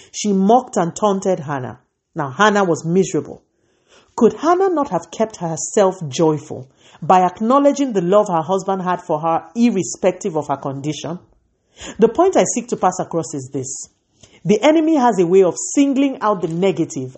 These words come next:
and magnifying it. Myself and a few colleagues had held a training for about seventy people yesterday. When we received the feedback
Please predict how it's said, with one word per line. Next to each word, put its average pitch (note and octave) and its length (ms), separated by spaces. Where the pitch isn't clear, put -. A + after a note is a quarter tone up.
and D#3 240
magnifying D3+ 800
it. C3+ 240
Myself A3 540
and G3+ 140
a F#3 60
few A#3 200
colleagues F#3+ 380
had G3+ 240
held A3 320
a F3+ 60
training G#3 460
for F3 160
about D#3+ 240
seventy G#3 480
people D3+ 480
yesterday. C#3+ 640
When C#4+ 240
we C#4+ 100
received G3 560
the F3 100
feedback F#3+ 440